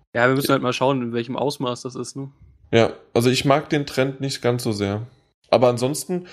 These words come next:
Speaker 2: äh, der Trailer, hat er irgendwas Neues gezeigt? Ich hab ihn mir angeschaut, aber ich bin ja sowieso nicht ganz so da involviert in das Spiel.
Speaker 1: Äh, ja, ich sag mal so, Destiny bisher <laughs> waren eigentlich immer fast alle Trailer immer das gleiche Level, immer diese komische Schrottplatz oder was. Und, äh, da konnte man schon ein bisschen mehr sehen. Und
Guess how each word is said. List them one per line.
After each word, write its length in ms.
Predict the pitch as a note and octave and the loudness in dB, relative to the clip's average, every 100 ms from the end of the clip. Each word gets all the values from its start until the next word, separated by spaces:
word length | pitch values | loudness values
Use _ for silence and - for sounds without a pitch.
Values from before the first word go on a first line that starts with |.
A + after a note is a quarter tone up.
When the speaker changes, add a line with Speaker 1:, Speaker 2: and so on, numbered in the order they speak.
| - - | -20 0
Speaker 2:
äh, 180 | B2+ B2+ | 2 4
der 160 | C3 | 4
Trailer, 540 | C3 C#3+ F3 C3+ G#2 C3 | 4 4 4 2 0 -2
hat 160 | B2+ | 2
er 120 | C3 | 2
irgendwas 440 | - B2+ B2+ A2+ - | 2 0 0 -2 -2
Neues 260 | G#2 C#3 | -2 -2
gezeigt? 460 | - E3+ F3 E3+ E3 | -2 -2 0 0 -2
Ich 100 | B2+ | -2
hab 120 | B2 | 0
ihn 100 | C3 | 0
mir 260 | C3 C3 - | 0 2 2
angeschaut, 640 | B2 D3+ D#3 D#3+ D3+ D#3+ | 2 0 2 4 4 4
aber 220 | - B2+ | 2 2
ich 160 | A#2+ - | 0 -2
bin 80 | C3+ | 0
ja 100 | C3 | 0
sowieso 380 | A#2+ A#2+ B2+ D3+ | 2 2 2 2
nicht 180 | D3 | 2
ganz 240 | - B2+ C#3 | 2 2 2
so 260 | C3 B2+ | 2 4
da 220 | B2+ A#2 A#2 | 4 4 4
involviert 580 | B2 A#2 A2+ A#2 D3 | 2 2 2 2 0
in 160 | - A2 | 0 -6
das 160 | G#2+ - | -2 -4
Spiel. 380 | - A2+ D#3 F3+ - _ D3+ | -2 -2 -2 -4 -16 _ -6
Speaker 1:
Äh, 60 | C3 | -4
ja, 540 | D#3 D#3+ E3 D3 F#3+ G#3+ | -4 -6 -4 2 4 4
ich 100 | D#3 | 0
sag 140 | E3 | -4
mal 120 | D#3+ | -4
so, 200 | D3+ F#3 | -2 -2
Destiny 420 | C#3 C#3+ D#3+ D#3 | -2 -2 -4 -4
bisher 380 | D3 C#3+ D3+ C#3+ | -4 -4 0 0
<laughs> 20 | - B2+ | 0 2
waren 180 | D3 C#3+ | 2 2
eigentlich 240 | C#3 C#3 | 0 0
immer 120 | D3 | -2
fast 300 | - D#3 - | 0 -2 0
alle 140 | C#3+ D3 | 0 0
Trailer 300 | - C#3+ C#3+ | 2 4 4
immer 140 | C#3 | 4
das 160 | C#3 C#3 | 2 2
gleiche 260 | C3 C#3 | 2 2
Level, 240 | C3 D3 D3 | 0 2 2
immer 160 | C#3 | 2
diese 160 | B2+ B2+ | 0 -2
komische 380 | - C#3 B2+ B2+ | -2 -2 -2 -4
Schrottplatz 500 | - - - E3 - | -2 -4 -2 -4 -2
oder 160 | D3+ | 0
was. 200 | D3+ D3+ | 0 -2
Und, 260 | - C3 - | -4 -4 -2
äh, 260 | B2+ B2 A#2+ | 0 0 0
da 140 | A#2+ A#2+ | 2 4
konnte 220 | C#3 D3 | 4 4
man 140 | C3 | 2
schon 160 | C3 C3+ | 2 0
ein 60 | |
bisschen 260 | B2+ C3+ B2+ | -2 -2 0
mehr 220 | B2 C3 | 4 4
sehen. 380 | B2 A#2+ A#2+ A#2 | 4 2 0 -2
Und 200 | A#2+ A#2 | -4 -6